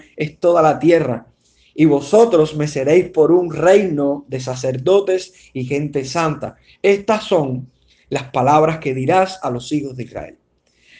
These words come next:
Ahora vemos cómo en la obediencia de Cristo, el verdadero Israel,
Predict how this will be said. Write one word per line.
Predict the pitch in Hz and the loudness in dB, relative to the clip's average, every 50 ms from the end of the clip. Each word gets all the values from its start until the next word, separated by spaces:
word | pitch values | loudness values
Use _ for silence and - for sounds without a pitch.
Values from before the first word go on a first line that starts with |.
| - - _ _ _ _ _ _ _ _ _ | -20 -20 _ _ _ _ _ _ _ _ _
Ahora | - 185 226 277 302 302 285 | 2 6 6 8 8 6 6
vemos | 262 277 311 311 294 302 285 269 - - - - | 6 6 6 8 8 6 6 6 4 -2 -10 -12
cómo | - - 233 254 269 262 277 262 | 0 4 6 6 6 6 6 6
en | 247 226 214 | 6 6 6
la | 202 190 | 6 6
obediencia | 180 175 170 156 160 185 202 214 208 208 226 208 185 | 6 6 6 4 4 4 2 2 2 2 2 2 2
de | 170 151 - | 2 0 -2
Cristo, | - 180 226 240 233 233 - 143 131 147 - - _ | 0 2 2 2 2 0 -4 -6 -6 -6 -8 -10 _
el | - 131 127 | -10 -8 -6
verdadero | 131 135 131 127 127 127 127 139 165 202 202 214 | -6 -6 -6 -6 -6 -6 -2 0 2 6 6 6
Israel, | 190 151 156 135 143 160 190 208 214 220 | 4 4 2 2 4 6 6 4 4 0